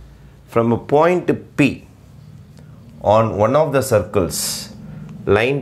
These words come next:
P A C and P B D are drawn intersecting the second circle at C and D. Prove that C D is parallel to the tangent at P.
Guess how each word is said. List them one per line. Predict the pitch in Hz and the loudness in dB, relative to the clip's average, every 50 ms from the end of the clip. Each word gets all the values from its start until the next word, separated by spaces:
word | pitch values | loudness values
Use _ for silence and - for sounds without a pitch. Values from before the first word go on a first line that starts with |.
| 139 | -4
P | - 135 139 143 147 143 143 | -4 -2 0 2 2 2 2
A | 139 | 0
C | 143 - 143 143 143 131 | 0 0 0 2 4 4
and | 113 104 95 95 95 - - - - - | 4 2 0 -2 -2 -4 -10 -18 -10 -2
P | - 139 139 143 | 0 2 4 4
B | 127 98 92 120 131 139 143 | 4 2 2 2 4 2 4
D | 131 143 139 123 | 2 2 2 4
are | 110 98 | 2 0
drawn | 92 85 101 101 107 113 | 0 2 2 4 4 2
intersecting | 107 107 107 101 123 120 - - 110 - - 120 113 107 | 2 0 0 0 0 0 2 0 -2 0 0 0 2 2
the | 98 95 | 2 0
second | - - 104 104 113 120 117 117 | 2 2 2 2 2 0 0 2
circle | 117 101 92 - 104 | 0 0 2 2 2
at | 98 95 - | 2 2 0
C | - 107 104 101 98 | -2 -2 2 2 2
and | 92 87 85 | 2 0 -2
D. | - - - - - - - - - - - - - - | -6 -8 -10 -14 -18 -18 -18 -18 -16 -18 -18 -18 -14 -4
Prove | - 120 139 143 123 | 0 2 2 2 4
that | 120 110 104 | 2 0 0
C | - - - 127 | 0 2 2 2
D | 123 131 127 120 117 113 | 4 4 4 4 4 4
is | 110 101 - - - - - - - | 4 2 0 -4 -6 -8 -10 -6 -2
parallel | 113 107 110 117 123 120 127 123 120 123 127 123 - - - - - - - _ _ - - - | 0 2 2 2 0 0 0 0 0 0 -2 -4 -6 -12 -20 -20 -20 -20 -20 _ _ -20 -12 -4
to | - 120 | 0 0
the | 107 104 101 101 - - | 2 2 0 0 0 0
tangent | 110 113 123 127 120 104 131 147 175 208 - - - - - | 0 2 2 0 0 0 0 0 0 -2 -6 -8 -12 -8 -4
at | 95 107 - - - - 180 208 196 - - - - | -4 -4 -4 -4 -6 -6 -6 -6 -6 -12 -18 -14 -12
P. | - - | -12 -12